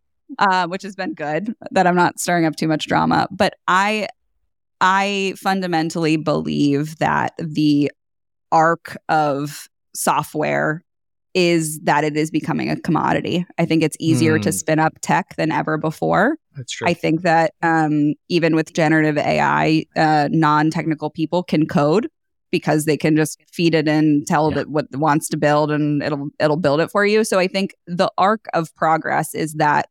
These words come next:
Speaker 2: Yeah.
Speaker 1: technology and software will continue to become a commodity. And I fundamentally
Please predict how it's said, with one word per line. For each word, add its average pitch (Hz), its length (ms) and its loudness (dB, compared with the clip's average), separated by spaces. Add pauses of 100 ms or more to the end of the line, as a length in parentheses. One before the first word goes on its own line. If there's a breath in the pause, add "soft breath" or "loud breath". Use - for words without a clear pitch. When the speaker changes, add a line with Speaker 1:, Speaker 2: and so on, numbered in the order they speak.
Speaker 2:
Yeah. 147 120 -18 (320)
Speaker 1:
technology 156 760 0
and 147 140 -2
software 151 500 -2 (100)
will 151 240 -2
continue 151 540 2
to 151 140 -6
become 147 320 -2
a 139 40 -4
commodity. 139 680 -4 (400)
And 175 200 2
I 165 220 2
fundamentally 156 760 -2